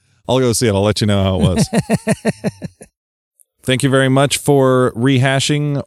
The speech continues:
Speaker 1: all of this with us today, folks. If, uh, if you wanna let us know how we did, you can email us at email at geeksplorationpodcast.com,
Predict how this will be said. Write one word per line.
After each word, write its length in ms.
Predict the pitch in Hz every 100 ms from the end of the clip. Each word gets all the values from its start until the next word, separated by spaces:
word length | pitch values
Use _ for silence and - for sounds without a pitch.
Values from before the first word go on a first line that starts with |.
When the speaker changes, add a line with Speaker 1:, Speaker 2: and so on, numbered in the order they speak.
| -
Speaker 1:
all 160 | 131 131
of 100 | 123
this 200 | 147 -
with 140 | 131
us 240 | 139 135 -
today, 460 | 143 143 147 180
folks. 480 | 165 - 175 196 -
If, 220 | 123 -
uh, 280 | 120 117 110
if 100 | 107
you 80 | 120
wanna 160 | 120 117
let 80 | 117
us 120 | -
know 100 | 113
how 80 | 101
we 140 | 95
did, 220 | 92 127 107
you 60 |
can 120 | 95
email 400 | 82 104 104 98
us 220 | 95 117 101
at 180 | 82
email 440 | 104 101 98 101 110
at 180 | 98 73 90
geeksplorationpodcast.com, 2500 | - 107 - - 104 101 98 - 98 95 - 113 117 - 95 87 - 92 82 - 98 87 90